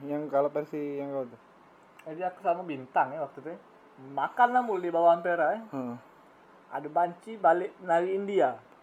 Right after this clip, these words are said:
Speaker 1: Oh.
Speaker 2: Makan lah di tempat itu pula kan. Di Kolewong, banci. Banci gemuk memang, Bul.
Speaker 1: Heeh.
Speaker 2: Oh, dibontit cak ini segala macam.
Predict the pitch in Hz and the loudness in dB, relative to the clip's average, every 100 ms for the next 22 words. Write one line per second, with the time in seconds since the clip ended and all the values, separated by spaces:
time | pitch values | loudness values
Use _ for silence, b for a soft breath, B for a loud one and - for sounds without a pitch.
0 | - - - - - - - - 151 160 | -20 -20 -20 -20 -20 -20 -20 -6 -2 2
1 | 165 170 170 170 170 170 165 165 - - | 2 2 0 0 -2 -2 -6 -10 -20 -20
2 | - - 135 - 165 202 208 185 190 185 | -20 -20 -20 -4 -2 2 2 2 -4 -2
3 | 196 196 190 226 214 202 214 220 - - | -4 -4 -4 0 2 2 -2 -6 -20 -18
4 | 170 143 139 127 165 214 202 185 175 190 | -10 -6 -4 -2 -2 -2 -4 0 0 0
5 | 180 196 143 170 185 202 202 233 285 285 | -6 -10 -2 0 0 -4 -2 -2 0 -2
6 | 254 262 269 180 180 196 - - 123 117 | 0 0 2 2 0 -6 -16 -10 -10 -10
7 | - - - 147 165 160 139 147 151 - | -16 -20 -8 -4 -4 -6 -6 -6 -8 -14
8 | 165 - 165 170 170 160 160 160 165 165 | -14 -12 -10 -10 -12 -12 -10 -10 -8 -8
9 | 165 - | -8 -14